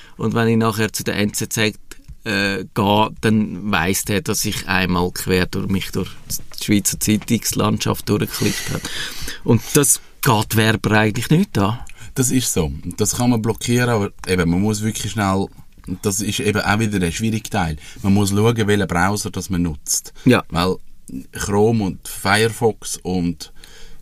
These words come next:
Speaker 2: Internet Ex-, kann der Internet Explorer das? Der kann das, glaub ich, nicht einmal. Aber Chrome und Firefox können sicher, und dann muss man einfach schauen, eben, wo tut man jetzt die Cookies so konfigurieren und dann das nachschauen.
Speaker 1: Kann sogar der Internet Explorer, also es, das können eigentlich, das ist eine Funktion, die es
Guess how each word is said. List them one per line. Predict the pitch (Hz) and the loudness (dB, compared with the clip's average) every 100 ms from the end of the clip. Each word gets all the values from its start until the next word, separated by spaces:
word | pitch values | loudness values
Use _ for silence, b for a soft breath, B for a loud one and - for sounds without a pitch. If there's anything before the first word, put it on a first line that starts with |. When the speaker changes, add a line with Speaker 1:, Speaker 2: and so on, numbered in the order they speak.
| - | -6
Speaker 2:
Internet | 92 98 98 98 104 | -4 0 2 0 0
Ex-, | - - | -4 -2
kann | 104 | -2
der | 117 | 0
Internet | 120 120 113 110 | 0 0 -2 -2
Explorer | 113 - 110 107 113 | -6 0 2 2 2
das? | 98 80 - | -2 -2 -4
Der | 82 | -6
kann | 80 | -4
das, | 85 - | -4 -4
glaub | 82 | -4
ich, | 82 | -4
nicht | 82 | -2
einmal. | 87 78 71 - B B B | -2 -2 -4 -10 B B B
Aber | 90 87 | -2 0
Chrome | - 95 104 | 2 4 4
und | 98 | 2
Firefox | - 92 104 101 92 - - | 2 2 2 2 -2 -2 -4
können | 92 | -2
sicher, | - - 107 - 107 101 98 - | 0 0 -2 -4 -4 -4 -4 -4
und | 98 104 | -2 0
dann | 110 113 | 2 4
muss | 110 | 2
man | 104 101 | 4 4
einfach | 113 107 | 2 0
schauen, | 107 107 101 95 - | 0 0 0 0 0
eben, | 104 98 87 | 0 0 0
wo | 101 104 | 0 0
tut | 113 98 | 0 0
man | 101 95 | 0 0
jetzt | 90 - | -2 -6
die | 95 92 - | -4 -4 -2
Cookies | - 110 - 110 - - - - | -2 -4 -2 -2 -2 -6 -8 -2
so | - 104 101 | 2 2 2
konfigurieren | - 104 101 98 95 98 95 95 | 2 2 2 0 0 2 2 0
und | - 82 85 | -2 -4 -4
dann | 82 80 78 69 | -4 -4 -6 -8
das | 78 | -8
nachschauen. | 80 76 76 - | -4 -4 -4 -4
Speaker 1:
Kann | - - 143 160 185 | -2 2 2 4 2
sogar | 160 147 147 | 2 2 2
der | 131 | 0
Internet | 139 - 143 143 | -2 -2 -2 -2
Explorer, | 139 - - 131 135 131 | -4 -4 0 0 0 -2
also | 131 | -4
es, | 123 - | -4 -4
das | - 151 - | 0 0 2
können | 156 139 | 0 0
eigentlich, | 131 143 131 | -2 -2 -4
das | 147 139 | -2 2
ist | |
eine | 143 | 2
Funktion, | - 139 - - 131 135 127 | 2 -2 0 0 2 2 2
die | 131 | 0
es | 123 | -2